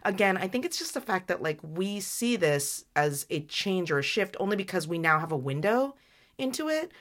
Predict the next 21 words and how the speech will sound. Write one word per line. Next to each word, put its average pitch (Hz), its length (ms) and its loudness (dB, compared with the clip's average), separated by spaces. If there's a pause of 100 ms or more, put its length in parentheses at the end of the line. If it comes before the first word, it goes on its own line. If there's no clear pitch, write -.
(140)
whereas 202 280 6
in 202 60 2
the 170 100 4
past 165 460 0
we 220 80 2
didn't 190 300 2
have 160 200 0
as 151 100 -4
much 151 160 -4
of 147 80 -6
a 139 40 0
window. 180 520 0 (380)
And 175 140 2
so, 156 600 4 (1080)
you 175 160 2
know, 139 340 2 (180)
like, 160 220 2
when, 160 360 2
when, 156 420 2
when 151 160 4
Andre, 151 800 2